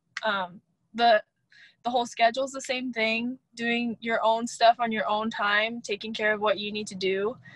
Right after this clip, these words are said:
and prioritizing everything. It's, it's essentially the same. Well, I mean, I, I loved Utah. I felt like the sense of community over there was, like, the same in Hawaii, which is why I, I made a decision to go there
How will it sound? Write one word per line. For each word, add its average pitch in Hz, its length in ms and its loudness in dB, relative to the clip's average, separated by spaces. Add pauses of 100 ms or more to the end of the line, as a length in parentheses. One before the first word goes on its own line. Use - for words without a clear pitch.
(220)
and 214 160 4
prioritizing 220 960 4
everything. 254 720 -2
It's, - 380 -4
it's 262 220 0
essentially 277 540 2
the 233 100 -2
same. 208 460 -2 (480)
Well, 302 200 8
I 311 240 4
mean, 349 160 -10
I, 285 220 0 (140)
I 269 140 -2
loved 240 380 2
Utah. 202 580 -6 (100)
I 220 100 -2
felt 262 300 -4
like 277 200 0 (720)
the 226 320 -2
sense 233 380 -2
of 247 120 -12
community 233 920 -4
over 254 200 -2
there 254 420 2
was, 220 440 0
like, 214 260 0
the 226 100 -8
same 202 260 -4
in 214 80 0
Hawaii, 214 360 2
which 208 240 -2
is 208 140 -6
why 196 320 6
I, 190 420 2 (440)
I 208 120 2
made 202 260 2
a 202 40 -2
decision 202 500 -4
to 202 60 -6
go 190 180 4
there 196 300 4